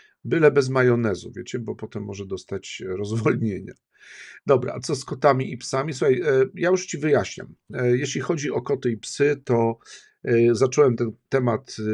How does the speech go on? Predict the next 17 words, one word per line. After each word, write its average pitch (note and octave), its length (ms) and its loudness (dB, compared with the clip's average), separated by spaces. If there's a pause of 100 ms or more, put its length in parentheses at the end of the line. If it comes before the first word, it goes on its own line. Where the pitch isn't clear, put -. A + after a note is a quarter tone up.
(600)
analizować A#2+ 640 0
i G#2+ 60 -10
przygotowywać. A#2 800 -4
Okazało A2+ 500 -2
się, F#3+ 220 -4
że, A2+ 460 -8 (680)
e, B2+ 80 0
jest B2 420 4
to - 100 2
grubsza B2 340 -2
sprawa B2+ 320 0
niż A2+ 180 -2
myślałem, A2+ 580 -8
bo D3+ 80 0
teraz B2+ 380 -2
tak, - 300 -16 (340)
e, A2+ 400 -4